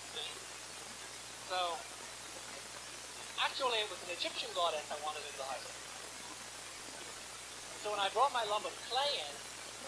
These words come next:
I don't think she knows it's a goddess. That's why I brought it in. And if I, if you say to her that I said it, I'll deny it wrong. But it is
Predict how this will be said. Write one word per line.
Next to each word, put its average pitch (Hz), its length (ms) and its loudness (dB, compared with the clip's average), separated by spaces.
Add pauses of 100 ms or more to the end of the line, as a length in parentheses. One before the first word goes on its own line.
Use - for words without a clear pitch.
(680)
I 294 80 2
don't 339 160 -2
think 302 80 -6
she 277 240 0
knows 294 80 -2
it's - 240 -6
a - 80 -6
goddess. 135 320 -2
That's 180 160 -4
why 151 160 -2
I - 80 -6
brought 147 160 -2
it 156 80 -4
in. 170 80 -4
And - 2250 -6
if - 80 -6
I, 214 160 4
if - 320 -6
you 233 160 -2
say 226 240 -2
to - 280 -6 (120)
her 165 80 -4
that 175 160 -4
I 170 240 -2
said 196 160 -2
it, - 80 -6 (160)
I'll 147 80 -2
deny 160 400 -2
it 151 80 -4 (320)
wrong. 143 160 -2 (3500)
But 226 160 8
it 208 160 4
is 196 80 2